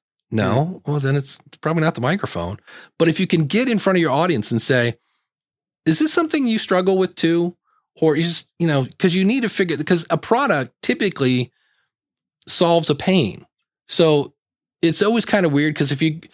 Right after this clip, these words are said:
Speaker 1: if you just walk up to a, a newsletter and say, "Please tell me what your biggest pain is," that's kind of, it's what you want. But when you say it,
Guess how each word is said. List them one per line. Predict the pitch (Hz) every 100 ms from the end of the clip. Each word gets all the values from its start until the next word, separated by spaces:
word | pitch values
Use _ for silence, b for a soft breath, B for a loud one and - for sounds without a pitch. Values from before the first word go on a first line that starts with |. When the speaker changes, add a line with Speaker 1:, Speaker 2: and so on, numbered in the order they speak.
| B B
Speaker 1:
if | 185
you | 190
just | 254 -
walk | 202 190
up | 185 -
to | 160 139
a, | 117 -
a | 127 113
newsletter | 131 170 143 143 139
and | 131
say, | 131 110 B B B -
"Please | 285 294
tell | 202 208
me | 185
what | 160 156
your | 139
biggest | 170 143 -
pain | 143 127
is," | 98 87 - -
that's | 180 165 165 196 -
kind | 190 175
of, | 156 165
it's | 170
what | 214 254
you | 233
want. | 170 139 135 170 240 - - b b -
But | 185
when | 185 185
you | 165
say | - 247 185
it, | 143